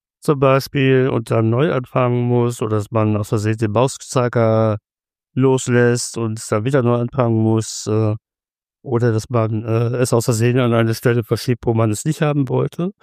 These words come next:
Insofern wirklich, ähm, gucken, dass man es möglichst einfach gestaltet,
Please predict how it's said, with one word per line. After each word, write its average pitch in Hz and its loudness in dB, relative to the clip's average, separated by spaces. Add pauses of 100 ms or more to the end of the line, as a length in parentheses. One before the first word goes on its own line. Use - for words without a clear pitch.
(460)
Insofern 131 2
wirklich, 127 2
ähm, 120 2 (220)
gucken, 139 -4
dass 120 -2
man 117 2
es - -8
möglichst 123 -2
einfach 151 -2
gestaltet, 139 -2